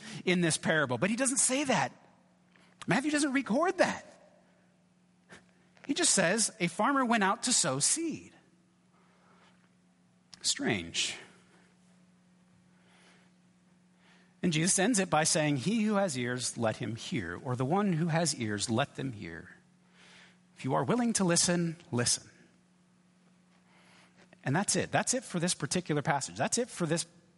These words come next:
We, we don't know. There's nothing else that happens, at least not yet, not immediately. And if you're confused, maybe you're not, but I'm confused a little bit if I read this without anything else, then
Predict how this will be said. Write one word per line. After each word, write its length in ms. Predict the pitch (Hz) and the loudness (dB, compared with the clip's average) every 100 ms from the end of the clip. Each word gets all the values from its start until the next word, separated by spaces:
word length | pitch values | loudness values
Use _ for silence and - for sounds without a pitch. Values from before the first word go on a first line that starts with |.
| - | -10
We, 200 | 143 165 | -6 0
we 100 | 151 | 0
don't 140 | 196 | 2
know. 120 | 190 110 | 0 0
There's 200 | 113 127 | -2 0
nothing 260 | 160 170 | 0 0
else 200 | 147 - | -2 -2
that 100 | 147 | -2
happens, 540 | 147 - 90 92 - - - - - - _ - | -2 -4 -10 -4 -4 -6 -16 -20 -20 -20 _ -4
at 120 | 147 | -2
least 240 | 156 147 - - _ _ _ - _ - | 2 0 0 -8 _ _ _ -20 _ -10
not 260 | 147 165 175 139 | 0 2 0 -2
yet, 320 | 147 165 - 135 | 0 0 -2 -2
not 160 | 135 | 0
immediately. 560 | 151 233 151 104 110 - - _ - _ _ _ _ - _ _ - - - - - - - | 0 0 -2 -8 -14 -16 -20 _ -20 _ _ _ _ -20 _ _ -20 -20 -20 -20 -14 -8 0
And 140 | 233 | 2
if 140 | 285 254 | 2 2
you're 160 | 285 | 0
confused, 840 | 294 285 - 226 113 107 - - - - _ _ _ _ _ _ _ _ _ _ _ - - - | 2 0 2 2 0 0 -2 -2 -6 -16 _ _ _ _ _ _ _ _ _ _ _ -20 -20 -2
maybe 240 | 175 214 240 | 2 2 2
you're 100 | 196 | 4
not, 300 | 147 202 196 | 2 2 0
but 100 | 208 | 2
I'm 200 | 254 240 | 2 0
confused 460 | 185 - 123 120 | -2 -2 -2 0
a 60 | 135 | 0
little 200 | 117 110 | 0 0
bit 180 | 131 185 | 0 0
if 120 | - | 0
I 100 | 139 | 0
read 280 | 123 131 139 | 0 -2 0
this 180 | 160 | -2
without 240 | 139 127 120 | 0 0 2
anything 380 | 131 120 147 123 | -2 0 0 0
else, 320 | 131 - - - - - | 0 0 -2 -6 -18 -2
then 220 | 214 233 | 0 0